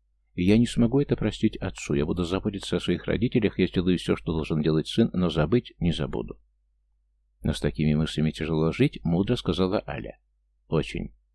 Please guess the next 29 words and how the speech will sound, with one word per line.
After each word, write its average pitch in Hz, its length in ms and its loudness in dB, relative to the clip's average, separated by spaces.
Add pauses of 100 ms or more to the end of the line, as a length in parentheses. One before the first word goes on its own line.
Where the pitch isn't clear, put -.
(160)
Особенно, 87 420 2
если 82 260 0
это - 140 -2
касается - 500 -2
родного 78 420 0
отца. - 300 -8
Но 92 120 2
ничего 95 340 2
поделать 85 500 -2
я 73 80 2
не 78 120 2
могу». 60 360 -4 (440)
«И - 80 -4
что - 240 -2
теперь? - 500 -4 (260)
Как 120 200 -2
же 110 100 0
дальше 98 320 2
жизнь 98 300 -2
пойдёт? - 500 -4
Внук 139 320 4
будет 127 320 2
или 78 220 2
внучка, 107 420 2
и - 160 -4
как - 220 -2
с - 80 -12
дедушкой 104 440 2
общаться?» - 600 -6